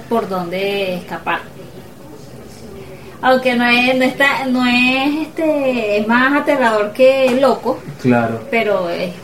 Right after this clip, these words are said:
Speaker 1: particular.
Speaker 2: No, pero es muy loco, es muy loco.
Speaker 1: Sí.
Speaker 2: Ok, venimos con las preguntas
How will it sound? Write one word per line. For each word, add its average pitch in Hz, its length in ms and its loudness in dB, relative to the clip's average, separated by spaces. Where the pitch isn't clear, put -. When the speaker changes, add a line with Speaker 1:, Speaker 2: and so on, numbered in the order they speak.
Speaker 1:
particular. 190 420 -6
Speaker 2:
No, 123 340 4
pero 123 140 2
es 113 60 -6
muy 113 160 2
loco, 117 320 2
es 104 80 -4
muy 107 160 2
loco. 107 260 0
Speaker 1:
Sí. - 160 -10
Speaker 2:
Ok, 156 180 4
venimos 196 360 4
con 233 240 4
las 175 320 4
preguntas 202 840 4